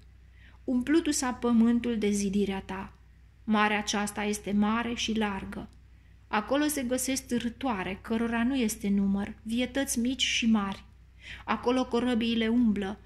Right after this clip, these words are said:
balaurul acesta pe care l-ai zidit ca să se joace în ea.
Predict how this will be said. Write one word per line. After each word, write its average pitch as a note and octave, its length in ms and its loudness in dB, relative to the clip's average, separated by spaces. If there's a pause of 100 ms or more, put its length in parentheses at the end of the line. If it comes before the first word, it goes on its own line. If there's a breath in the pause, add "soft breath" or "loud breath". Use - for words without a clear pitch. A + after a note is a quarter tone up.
(160 loud breath)
balaurul A#3 640 2
acesta A#3 440 -2
pe A3+ 120 -6
care G#3+ 260 -2
l-ai G#3 220 2
zidit G3+ 380 -2
ca G#3+ 140 -2
să G#3+ 140 -4
se G#3 120 -2
joace G#3+ 460 0
în G#3 140 4
ea. F#3+ 260 -6